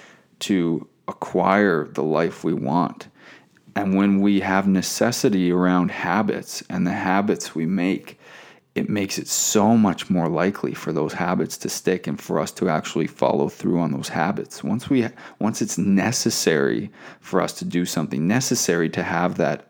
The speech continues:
identity we perceive of ourselves, once we obsess about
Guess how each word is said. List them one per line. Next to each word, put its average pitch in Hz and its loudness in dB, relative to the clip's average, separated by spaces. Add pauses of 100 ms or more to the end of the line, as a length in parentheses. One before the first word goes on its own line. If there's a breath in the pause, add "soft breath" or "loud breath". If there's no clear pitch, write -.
(140)
identity 90 -2 (320 loud breath)
we 87 0
perceive 87 -4
of 85 -2
ourselves, 71 -2 (560 loud breath)
once 98 -2
we 92 2 (220)
obsess - -2
about 87 2